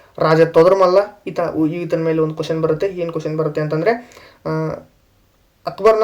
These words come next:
ಪ್ರಸಿದ್ಧ ಕಂದಾಯ ಮಂತ್ರಿ ಯಾರಂತ ಕ್ವಶನ್ ಕೇಳ್ತಾರೆ. ಅಲ್ಲಿ ನಾವು ಬರಿಬೇಕಾಗಿದ್ದು ರಾಜ ತೊದರ್ಮಲ್ಲ. ಸೇನಾಧಿಕಾರಿಗಳಾದ ರಾಜ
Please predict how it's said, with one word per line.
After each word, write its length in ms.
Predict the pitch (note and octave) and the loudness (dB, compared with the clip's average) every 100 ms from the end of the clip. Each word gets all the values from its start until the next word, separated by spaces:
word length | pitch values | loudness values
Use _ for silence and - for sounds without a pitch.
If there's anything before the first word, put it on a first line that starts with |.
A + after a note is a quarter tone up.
| A3 | 2
ಪ್ರಸಿದ್ಧ 320 | F#3+ - F#3 | 0 -4 -4
ಕಂದಾಯ 360 | F#3 E3 E3+ E3 | -2 2 4 4
ಮಂತ್ರಿ 260 | D#3+ D#3+ | 2 0
ಯಾರಂತ 300 | D#3 D#3 D3+ | 2 2 0
ಕ್ವಶನ್ 300 | D3+ D#3 D#3+ | -4 -4 -4
ಕೇಳ್ತಾರೆ. 300 | D#3 D3 F#3 | -2 0 2
ಅಲ್ಲಿ 280 | A3+ G#3 G#3+ | 0 0 0
ನಾವು 300 | F#3 E3 D#3+ | 0 0 -2
ಬರಿಬೇಕಾಗಿದ್ದು 920 | D#3 E3 D#3+ D#3 D3+ - - - - F3 | 0 2 2 0 0 -2 -6 -8 -6 0
ರಾಜ 220 | E3 D#3+ | 0 0
ತೊದರ್ಮಲ್ಲ. 600 | - - D#3+ D3+ C#3 D#3+ - - - - | -4 0 2 2 0 -4 -4 -16 -18 -4
ಸೇನಾಧಿಕಾರಿಗಳಾದ 880 | F#3+ F#3 A#3+ A#3 A3+ G3 F3+ D#3 E3 B3+ - _ - - | -2 0 -2 -2 -2 0 0 0 0 -2 -10 _ -6 0
ರಾಜ 260 | E3 F3 | 4 6